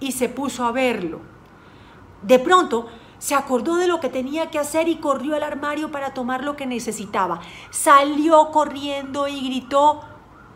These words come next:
pero no hubo respuesta. No podían oírlo. El niño escaló hasta un lugar más alto, volvió a llamar y esperó. Esta vez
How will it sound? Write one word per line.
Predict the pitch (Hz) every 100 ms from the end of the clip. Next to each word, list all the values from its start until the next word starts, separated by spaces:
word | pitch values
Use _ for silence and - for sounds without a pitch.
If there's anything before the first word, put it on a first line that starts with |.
| - - -
pero | 208 196 180
no | 180
hubo | 269 330 277 196
respuesta. | - - - 220 175 - 196 - - - - - -
No | 214 294
podían | 302 302 311 381 294
oírlo. | 196 175 165 175 190 233 - - - - - - - - - -
El | 294 311
niño | 381 440 440
escaló | 392 - 262 240 311
hasta | 330 320 294
un | 247 240
lugar | 254 262 262
más | 240 247 247 262
alto, | 202 170 - 151 - - - -
volvió | 190 196 185 202
a | 202
llamar | 208 294 285 240 254 - - 311
y | 240
esperó. | 220 196 - - 175 233 - - - - - - - - - - - - -
Esta | 277 285 294 277
vez | 220 190 185